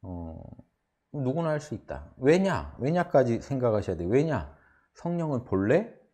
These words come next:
우리 안에 이미 임해 계시기 때문이에요. 아니, 자기가 자기 것 찾는데 왜 못 찾아요?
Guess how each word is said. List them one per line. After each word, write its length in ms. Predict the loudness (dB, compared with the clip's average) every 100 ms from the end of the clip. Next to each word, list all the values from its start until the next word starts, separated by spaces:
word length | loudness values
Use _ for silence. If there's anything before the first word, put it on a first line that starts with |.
| _ -12
우리 240 | -4 0
안에 300 | 2 2 -2
이미 360 | -4 -4 -4 -6
임해 320 | -6 -2 0 0
계시기 460 | -2 -2 -6 -10
때문이에요. 460 | -10 -10 -10 -12 -16 -20 -20 -6
아니, 160 | -4
자기가 400 | 2 2 4 4
자기 240 | 4 4 4
것 140 | 0
찾는데 360 | 0 -2 0 2
왜 100 | 2
못 160 | 2
찾아요? 480 | -4 -8 -6 -8 -10